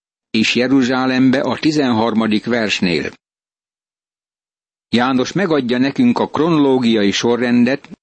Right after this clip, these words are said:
és a geográfiai elhelyezést. Azt mondja, hogy Jézus anyja is ott volt.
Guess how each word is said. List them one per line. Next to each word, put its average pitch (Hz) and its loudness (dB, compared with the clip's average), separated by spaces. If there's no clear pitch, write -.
és 117 -2
a 107 -2
geográfiai 123 0
elhelyezést. 95 -2
Azt 143 -4
mondja, 120 2
hogy 110 -2
Jézus 127 0
anyja 147 2
is 123 0
ott - 0
volt. 85 -4